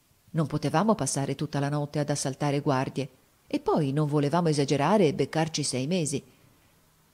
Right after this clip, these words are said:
Disperatamente tentammo ciò che sembrava nel buio la quarta isola, ma la fortuna non ci fu più favorevole.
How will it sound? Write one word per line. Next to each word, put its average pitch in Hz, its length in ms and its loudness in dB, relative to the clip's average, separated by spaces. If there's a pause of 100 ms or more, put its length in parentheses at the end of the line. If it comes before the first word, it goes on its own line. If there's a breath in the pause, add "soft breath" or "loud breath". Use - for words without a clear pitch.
(260)
Disperatamente 190 880 4
tentammo 170 500 2
ciò 196 200 6
che 185 100 -2
sembrava 170 640 6
nel 147 180 2
buio 185 420 6
la 165 160 4
quarta 156 360 2
isola, 127 420 -2 (500)
ma 214 120 4
la 190 140 6
fortuna 165 480 0
non 143 180 0
ci - 80 -2
fu 147 240 -4
più 135 160 -4
favorevole. 123 680 -2